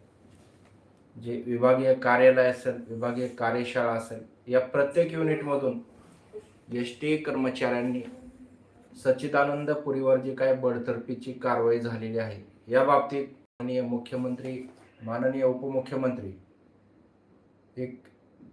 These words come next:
परिवहन मंत्री यांना तुम्ही निवेदन देण्याबाबत मी तुम्हाला सुचविलं होतं मित्रांनो. परंतु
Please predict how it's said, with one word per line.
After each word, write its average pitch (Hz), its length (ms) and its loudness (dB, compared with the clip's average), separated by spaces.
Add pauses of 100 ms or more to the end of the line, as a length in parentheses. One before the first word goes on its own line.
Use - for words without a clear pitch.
(640)
परिवहन 143 380 4
मंत्री 131 500 -2 (840)
यांना 147 680 2 (140)
तुम्ही 139 460 -4
निवेदन 143 480 2
देण्याबाबत 131 600 4
मी 131 140 -4
तुम्हाला 127 380 -4
सुचविलं 113 480 -6
होतं 107 260 -8
मित्रांनो. 92 500 -12 (1600)
परंतु 151 680 0